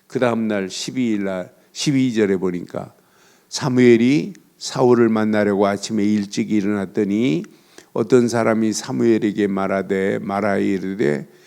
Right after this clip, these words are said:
"사울이 갈멜에 이르러 자기를 위하여 기념비를 세우고."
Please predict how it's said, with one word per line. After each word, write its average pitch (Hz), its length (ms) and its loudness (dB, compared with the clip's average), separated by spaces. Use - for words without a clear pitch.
"사울이 120 800 -2
갈멜에 127 600 0
이르러 110 920 -2
자기를 123 640 -4
위하여 104 360 0
기념비를 117 680 -4
세우고." 101 720 -8